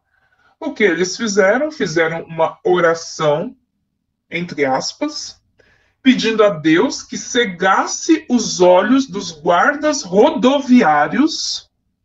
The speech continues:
e colocaram, é, quase cem jovens, é, dentro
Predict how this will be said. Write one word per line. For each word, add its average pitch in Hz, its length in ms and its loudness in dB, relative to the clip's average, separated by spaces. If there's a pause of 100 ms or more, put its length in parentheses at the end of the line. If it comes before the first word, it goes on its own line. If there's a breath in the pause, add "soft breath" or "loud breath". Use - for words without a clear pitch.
(1000)
e 233 140 -8
colocaram, 254 1120 2 (720)
é, 190 400 -4
quase 214 420 2
cem 233 480 0
jovens, 170 1000 0 (220)
é, 160 300 2 (100)
dentro 185 920 -4